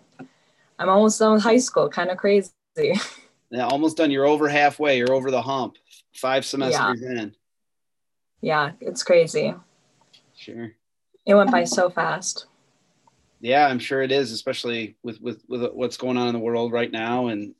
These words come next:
Speaker 2: and having to do a year at home or at least a year at home. It's kinda, kinda wild. How has the covid stuff been affecting you?
Speaker 1: Uh, well,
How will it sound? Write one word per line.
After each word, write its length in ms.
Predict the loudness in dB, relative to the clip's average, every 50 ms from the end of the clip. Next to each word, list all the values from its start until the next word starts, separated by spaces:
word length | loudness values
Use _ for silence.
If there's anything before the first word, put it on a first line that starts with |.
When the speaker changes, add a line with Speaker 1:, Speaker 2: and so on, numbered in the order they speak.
| _
Speaker 2:
and 140 | -10 -10 -6
having 300 | -6 -6 -6 -4 -6 -6 -6
to 140 | -6 -8
do 220 | -8 -6 -6 -4 -4
a 40 | -4
year 240 | -4 -2 -2 -4
at 80 | -4 -4
home 440 | -2 -2 0 0 0 0 -2 -2 -2
or 220 | -4 -6 -6 -10 _ _ _ -20 _ _ _ _ -20 _ _ _ _ _ _ _ _ -12
at 100 | -8 -6
least 260 | -6 -6 -6 -6 -8
a 40 | -8
year 220 | -6 -6 -6 -6
at 60 | -6
home. 240 | -6 -8 -8 -8 -8
It's 140 | -10 -12 -12
kinda, 300 | -12 -12 -12 -10 -12 -16 -18 _ _ _ _ _ _ _ _ _
kinda 220 | -12 -10 -8 -6
wild. 480 | -4 -4 -2 0 0 0 -2 -2 -6 -12 _ _ _ _ _ _ _ _ _ _ -20 _ _
How 280 | -8 -4 -2 -2 0 2
has 260 | 2 0 0 -2 -2
the 320 | 0 0 0 0 -2 -4 _ _ _ _ _ _ _ _ _ _ _ _ _ _
covid 380 | -4 -2 -2 0 0 -4 -4 -6
stuff 360 | -6 -2 -2 -2 -2 -4 -8 _
been 840 | -4 -2 -2 -2 -4 -4 -6 -6 -6 -6 -6 -6 -6 -6 -8 -10 -14 _ _
affecting 460 | -16 -8 -6 -6 -6 -6 -6 -6 -4
you? 400 | -2 -2 -2 -2 -2 -4 -6 -10 _ _ _ _ _ _ _ _ _ _ _ _ _ _ _ _ _ _ _ _ _ _ _ _ _ _ _ _ -20 -20 _ _ _ _ _ _ _
Speaker 1:
Uh, 400 | 6 6 8 6 6 4 2 0 2
well, 600 | 2 4 4 4 4 4 4 4 2 0 -4